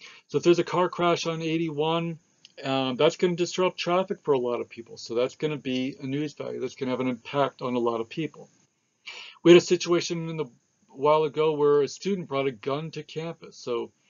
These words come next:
um, that become a, became a huge news story that we didn't really want, but happened. A student, a nursing student, brought a gun on campus. He had it just in his pocket,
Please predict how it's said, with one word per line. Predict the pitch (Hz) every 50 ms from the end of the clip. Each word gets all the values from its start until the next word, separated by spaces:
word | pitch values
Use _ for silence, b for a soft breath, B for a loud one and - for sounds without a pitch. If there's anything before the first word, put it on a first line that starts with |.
| b b b b b b b b _ _ _ _ _ _ -
um, | 139 135 139 139 139 135 135 139 139 - - _ _ _ _ _
that | - 156 151 151
become | - 170 - - 160 170 170
a, | 175 170 156 139 - - _
became | - 143 135 - 170 185 180 165
a | 151 139
huge | 135 - 175 180 175 143 139
news | 156 180 220 214
story | - - 139 135 131 139 143
that | 135 143 139
we | 127 156 196 190
didn't | 170 139 131
really | 123 131 131 123 120
want, | 113 131 135 151 180 180
but | - 131 123 -
happened. | - 160 185 190 - - - - - - _ _ _ _ _ _ _ _ _ _ _ _ _ _ _ _ _ _ _ - - -
A | 123
student, | - - - 160 165 160 156
a | 147
nursing | 143 147 147 139 - 160 139
student, | - - 143 143 143 139 117
brought | 131 135 135 135
a | 131 127
gun | 113 101 135 127 131 139
on | 139 131
campus. | - - - 135 131 117 -
He | - 135
had | 123 165 190 202
it | 202 196 196
just | - 180 - - 180
in | 175
his | 185 185 -
pocket, | - - - 165 156 151 - - 170 170 170